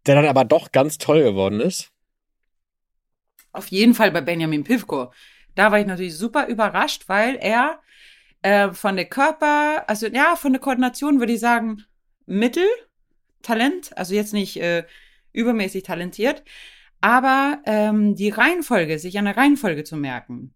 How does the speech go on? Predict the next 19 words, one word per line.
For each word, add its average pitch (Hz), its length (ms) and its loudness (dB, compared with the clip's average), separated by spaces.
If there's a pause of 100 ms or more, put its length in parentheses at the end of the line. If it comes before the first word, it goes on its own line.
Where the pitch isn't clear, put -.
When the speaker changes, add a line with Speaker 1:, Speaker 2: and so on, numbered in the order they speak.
Speaker 2:
ne, 175 200 -6
das 254 360 -4
fand, 233 340 -4
hat 220 260 -6
er 214 200 -6
richtig, 247 340 -6
richtig 240 240 -8
gut 220 160 -8
gemacht. 160 340 -8
Das 208 140 -8
hatte 214 160 -8
ich 202 60 -4
nicht 233 160 -2
gedacht, 220 340 -2
dass 190 120 -6
es 175 60 -12
so 180 80 -12
schnell 180 300 -8
geht. 120 260 -12